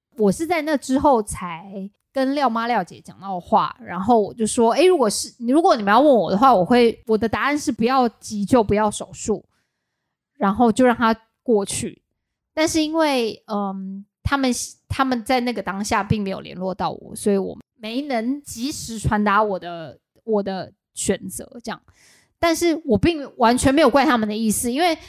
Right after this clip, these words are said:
这其实是，嗯，对我来讲，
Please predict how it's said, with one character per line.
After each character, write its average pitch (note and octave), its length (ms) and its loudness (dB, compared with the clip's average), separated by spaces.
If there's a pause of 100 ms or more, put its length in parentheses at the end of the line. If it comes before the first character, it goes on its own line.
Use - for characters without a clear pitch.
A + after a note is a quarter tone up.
(200)
这 G#4 180 2
其 A#3+ 220 2
实 A#3 260 0
是， D4+ 360 -2 (540)
嗯， A#3 520 -2 (240)
对 F#4+ 100 4
我 B3 160 4
来 F3 200 -8
讲， G3+ 360 -6